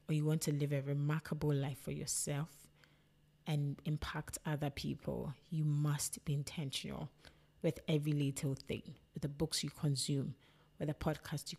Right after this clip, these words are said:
consume, with the people you relate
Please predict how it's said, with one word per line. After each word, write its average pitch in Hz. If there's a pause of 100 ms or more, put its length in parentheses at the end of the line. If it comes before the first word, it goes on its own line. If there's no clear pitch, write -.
consume, 139 (1120)
with 160
the 156
people 151
you 143 (420)
relate 143